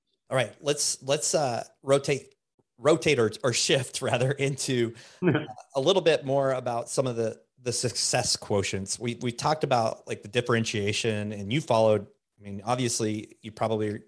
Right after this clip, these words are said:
Speaker 1: speak a lot about following the things that you're really passionate about and really, I mean, do you, in your mark, in your Business for Unicorns, do you talk about avatar and do you talk about those,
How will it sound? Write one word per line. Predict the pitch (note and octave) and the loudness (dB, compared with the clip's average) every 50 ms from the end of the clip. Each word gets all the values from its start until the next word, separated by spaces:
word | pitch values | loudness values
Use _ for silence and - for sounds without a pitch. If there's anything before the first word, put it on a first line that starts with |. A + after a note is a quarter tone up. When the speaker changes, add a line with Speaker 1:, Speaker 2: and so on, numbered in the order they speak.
| _ _ | _ _
Speaker 1:
speak | - - - - A#2+ A2+ A2+ - - - - | -14 -12 -8 -6 -6 -8 -8 -10 -16 -16 -12
a | - G#2 G2+ | -10 -8 -6
lot | G2 G#2 G2+ A2+ A2 | -4 -2 0 0 0
about | A2+ G2+ G#2+ G2+ G2 - - _ - | 0 0 -2 -4 -4 -6 -10 _ -4
following | A2 A2 G#2+ G#2+ G#2+ G#2 G2+ G2+ F#2+ - - _ _ _ _ _ _ _ | -2 0 2 2 2 2 0 -4 -10 -14 -20 _ _ _ _ _ _ _
the | - G#2+ | -10 -6
things | - A#2+ A2 G#2+ | -4 -4 -4 -4
that | G#2+ | -4
you're | G2+ G#2 | -2 -2
really | A2+ A2 G#2 | 0 0 0
passionate | G#2+ - A2+ G#2+ G#2+ - - A2 | -2 -2 -2 -2 -2 -4 -6 -6
about | G#2 G#2 G#2 G2+ G2+ G2+ G#2 | -4 -4 -4 -4 -4 -6 -8
and | G2+ G2 G2+ G2+ - _ _ _ | -8 -10 -10 -12 -14 _ _ _
really, | G#2+ G#2+ G#2 G#2 G2+ G2+ G2+ - - _ _ _ _ _ _ - | -8 -6 -4 -4 -4 -6 -8 -12 -20 _ _ _ _ _ _ -8
I | A#2+ | -4
mean, | A#2+ A2+ A2+ | -4 -2 -2
do | A2 | 0
you, | C3 C#3 D#3 E3 E3+ - - - - - | 2 4 4 2 2 0 -6 -16 -8 -2
in | D3 D3 D3 D3+ | 0 0 0 2
your | D3 C#3+ | 0 0
mark, | C#3 C3+ C3+ C3 C3+ - - | 2 2 2 2 0 -4 -8
in | E3 C3 B2+ B2+ | -8 -6 -4 -2
your | B2 A#2+ A#2+ A#2 - - - | -2 0 0 -2 -2 -4 -4
Business | - C3 C3 B2+ A2+ - | -2 0 0 0 0 0
for | - | 0
Unicorns, | A#2 A2+ A#2+ A#2+ A2+ - - A#2 A2+ A2 G#2+ A2 | 0 0 0 0 -2 -2 -2 -2 0 -2 -2 -4
do | - - A2+ | -6 -6 -4
you | A2 A2+ | -2 -2
talk | A2 - - B2+ C#3 - | -2 0 0 0 0 0
about | C#3 B2 A#2 G2+ G2+ - - _ - | 0 0 0 0 -2 -4 -8 _ -2
avatar | A2 G#2 G#2 G2+ - - G#2+ F#2 F#2 F#2 F#2+ - - | -2 -2 -2 -2 -4 -4 -2 -2 -2 -2 -4 -6 -6
and | G#2 G#2 G2+ G2 | -6 -6 -6 -8
do | G2 G2+ | -8 -8
you | G2+ G2+ | -10 -10
talk | - - - A#2 A#2+ - | -8 -4 -2 -2 -2 -2
about | C3 A2 A2 G2+ G2+ G#2 - - | -2 -4 -2 -4 -4 -6 -6 -4
those, | G#2+ G#2 G2 G2+ G2+ - - - | -2 -2 -2 -2 -4 -4 -6 -8